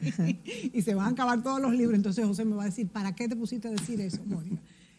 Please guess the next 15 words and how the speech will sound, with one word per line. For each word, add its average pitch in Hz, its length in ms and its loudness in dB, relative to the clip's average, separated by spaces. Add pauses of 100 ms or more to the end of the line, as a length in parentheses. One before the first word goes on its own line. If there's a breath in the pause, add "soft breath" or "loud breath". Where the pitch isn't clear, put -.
(120)
Eh, 226 580 8
me 254 320 10
contaban, 330 840 4
Virginia 285 540 4
y 269 120 4
Esteban, 277 460 0
cómo 262 600 2
el 226 180 6
padre 269 320 0
Nicanor, 233 840 4
eso 233 200 -2
me, 330 120 -2
me 226 300 2
gustó 233 280 2
mucho. 240 460 4